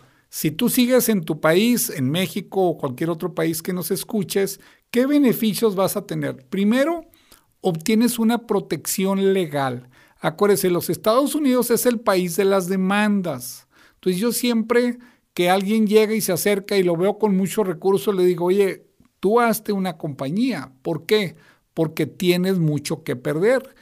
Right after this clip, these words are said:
Y si un abogado, un buen abogado ve que tienes mucho patrimonio en México, él puede venir hasta acá. Entonces, tengan mucho cuidado con eso. Esa sería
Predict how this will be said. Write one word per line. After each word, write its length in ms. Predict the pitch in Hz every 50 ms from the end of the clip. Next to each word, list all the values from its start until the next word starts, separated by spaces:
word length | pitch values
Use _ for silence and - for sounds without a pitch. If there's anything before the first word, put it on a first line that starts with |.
| _ _ _ _ _
Y 140 | - 165 151
si 320 | - - 180 175 170 175 - -
un 260 | 175 180 190 214 214
abogado, 680 | 240 254 247 247 226 190 185 196 196 196 196 196 190 190
un 160 | 190 185 175
buen 180 | 175 190 190 196
abogado 520 | 196 190 190 165 175 185 180 180 170 156
ve 300 | 147 180 220 247 262 247
que 100 | - 180
tienes 320 | 147 - 196 202 214 208
mucho 420 | 180 175 185 208 233 233 - 233 226
patrimonio 640 | - 185 160 165 170 160 156 156 170 180 185 202 202
en 80 | 180 165
México, 500 | 170 165 156 - 185 - - 247 214 - -
él 160 | 175 160 143
puede 340 | 156 - 170 202 247 330 349
venir 300 | 339 269 196 180 185 190
hasta 260 | 202 185 - - 165
acá. 340 | - - - 214 262 262 - - _ - _ _
Entonces, 300 | _ - 170 160 - -
tengan 460 | - 185 190 202 208 208 214 220 226
mucho 400 | 208 190 180 185 160 - - 202
cuidado 640 | 202 - - 170 156 143 151 156 156 160 165 160 -
con 180 | - 135 127
eso. 220 | 127 120 - - 151
Esa 180 | - - 233
sería 500 | 220 - 208 185 170 180 190 196 214 233